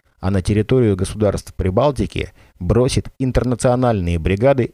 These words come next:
и миллионы советских добровольцев. А когда Гитлер истощится в войне против Советского Союза,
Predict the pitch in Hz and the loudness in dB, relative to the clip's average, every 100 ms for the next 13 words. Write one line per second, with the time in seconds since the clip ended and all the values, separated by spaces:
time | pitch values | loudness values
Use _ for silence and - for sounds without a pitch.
0 | - 107 95 87 95 113 101 104 85 69 | -4 -2 0 2 2 0 0 0 0 -2
1 | - 87 95 92 120 123 90 - - - | -4 -4 -2 0 2 2 0 -4 -8 -16
2 | _ _ _ _ - 92 104 120 123 113 | _ _ _ _ -2 2 2 4 2 2
3 | 127 95 - 107 - 107 - 160 - 98 | 0 0 -2 -4 -2 -2 -2 -4 0 0
4 | 95 110 120 107 85 101 98 87 - 98 | 2 2 2 0 0 0 0 -2 -4 -2
5 | 98 - 87 90 123 123 98 85 - | -2 -2 -2 0 2 2 2 -2 -6